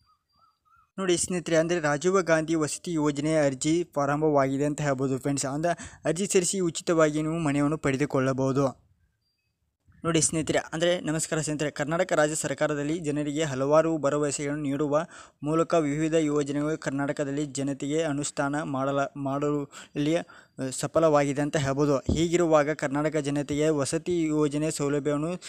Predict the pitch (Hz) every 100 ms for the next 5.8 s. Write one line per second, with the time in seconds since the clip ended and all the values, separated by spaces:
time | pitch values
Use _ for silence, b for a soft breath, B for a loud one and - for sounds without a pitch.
0 | B B - 151 147 147 143 151 139 143
1 | 143 - 156 170 175 170 135 131 156 170
2 | 151 151 147 147 143 139 139 139 147 170
3 | 139 160 170 151 143 147 139 143 147 147
4 | 135 135 135 139 139 135 139 143 131 147
5 | 156 139 135 156 156 139 -